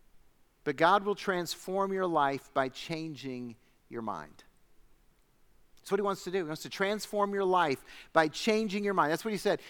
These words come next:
"Don't be conformed to the, to this world, but be transformed by the renewal of your mind." See, at Calvary, we believe the Bible is the inerrant, inspired Word of God that tells us what to believe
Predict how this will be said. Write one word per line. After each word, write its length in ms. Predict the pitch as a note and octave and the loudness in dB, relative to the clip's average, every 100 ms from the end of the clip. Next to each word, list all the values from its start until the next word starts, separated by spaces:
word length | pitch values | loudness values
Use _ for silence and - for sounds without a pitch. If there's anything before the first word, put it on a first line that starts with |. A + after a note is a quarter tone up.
| - - | -20 0
"Don't 220 | F3 G#3 | 2 2
be 80 | A3+ | 0
conformed 560 | - A3+ - A3+ A3+ - | 0 -2 2 4 4 4
to 100 | G3+ | 4
the, 260 | F#3 E3 D3+ | 4 4 0
to 100 | F#3 | -2
this 220 | E3+ - | -2 0
world, 540 | F#3 G#3+ B3+ C#4 A3+ - - - - - | 4 6 6 4 -6 -18 -20 -20 -20 2
but 180 | G3 E3+ | 4 6
be 160 | F#3+ F#3 | 2 -2
transformed 1040 | - - A#3+ C4 B3+ - G3 F#3 F3 D#3+ | -4 0 2 2 0 -2 2 4 2 4
by 280 | F3+ G3+ G#3+ | 6 6 4
the 100 | F#3 | 2
renewal 760 | F3 F3+ F#3+ A3+ A3+ A3 A3 | 0 0 0 2 4 4 4
of 280 | - G3 F#3+ | 2 2 2
your 160 | F3+ F#3 | -2 2
mind." 580 | F#3 F3 D3 A2+ E2+ - _ - _ _ _ - _ _ _ _ - _ - - - - _ _ - | 2 2 -2 -6 -14 -20 _ -20 _ _ _ -20 _ _ _ _ -20 _ -20 -20 -20 -20 _ _ 0
See, 120 | F3+ | 0
at 40 | |
Calvary, 320 | F3 F#3+ G3+ G3+ | 4 6 6 6
we 140 | G3 | 4
believe 260 | F#3 F#3+ F3 | 4 4 4
the 80 | |
Bible 440 | E3 E3+ F3+ F3+ F3+ | 6 8 6 4 2
is 220 | E3 D#3+ | 2 0
the 120 | E3+ | 0
inerrant, 340 | D#3+ E3+ F#3+ F3+ | 0 0 0 0
inspired 480 | E3 F3+ F3 F3 | -2 2 4 4
Word 160 | D#3 F3 | 0 -2
of 80 | D#3+ | 2
God 240 | D#3 D3+ | 2 2
that 140 | C#3+ - | 0 -6
tells 480 | - A3+ A#3+ F3 | 2 2 2 2
us 180 | D#3 C#3+ - | 2 2 -4
what 320 | C#3+ G3+ G3+ | 4 4 4
to 120 | - G#3+ | -2 2
believe 480 | G#3 D#3 C3 C3 | 2 4 2 0